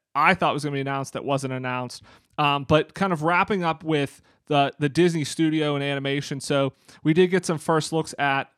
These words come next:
the Disney Plus series, The Santa Clauses, that's coming out, and the new National Treasure show.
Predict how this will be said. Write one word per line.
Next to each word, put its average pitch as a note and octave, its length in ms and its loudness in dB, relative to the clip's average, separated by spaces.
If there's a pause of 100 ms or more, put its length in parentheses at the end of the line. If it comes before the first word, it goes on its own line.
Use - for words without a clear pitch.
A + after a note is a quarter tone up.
the C#3+ 100 -6
Disney D3+ 280 -2
Plus D3 240 -4
series, D3 560 -6
The - 80 -8
Santa E3+ 360 -2
Clauses, E3 560 -2
that's C#3+ 200 -10
coming D3+ 280 -6
out, D3 300 -2 (400)
and D3 160 -2
the D3 80 0
new D3+ 140 0
National C3+ 360 -4
Treasure F3+ 380 2
show. E3 400 0